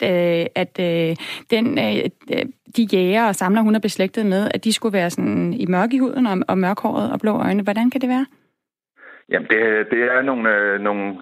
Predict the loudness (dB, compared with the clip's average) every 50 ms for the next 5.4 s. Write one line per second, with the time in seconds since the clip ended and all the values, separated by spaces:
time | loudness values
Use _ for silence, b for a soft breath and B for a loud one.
0 | -6 -2 -2 0 0 -2 -4 -6 -8 _ -8 -2 0 0 0 0 -2 -4 _ -6
1 | -2 -2 0 0 0 0 2 2 2 2 2 0 0 0 0 0 0 0 -2 -2
2 | 0 0 2 2 2 2 0 -2 -2 -2 -2 -2 -2 0 0 0 2 2 2 2
3 | 2 0 -2 B B B B B B B B B B B B B B B 0 2
4 | 2 2 2 4 2 2 2 2 2 2 0 -2 -4 -8 -4 0 0 2 4 2
5 | 2 0 -2 -2 0 0 0 0